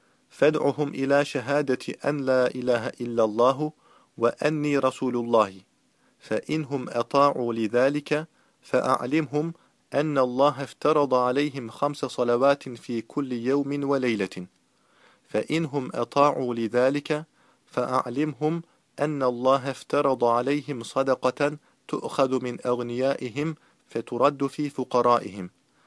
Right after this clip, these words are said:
فإنهم أطاعوا لذلك فإياك وكرائم أموالهم، واتق دعوة المظلوم،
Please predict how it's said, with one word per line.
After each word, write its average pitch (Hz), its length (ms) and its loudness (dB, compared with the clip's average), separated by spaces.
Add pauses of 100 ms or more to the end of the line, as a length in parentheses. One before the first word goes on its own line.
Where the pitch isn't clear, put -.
(200)
فإنهم 139 680 -4
أطاعوا 135 600 0
لذلك 135 720 0 (340)
فإياك 131 760 0
وكرائم 131 800 0
أموالهم، 110 760 -2 (480)
واتق 135 500 0
دعوة 131 520 0
المظلوم، 123 760 0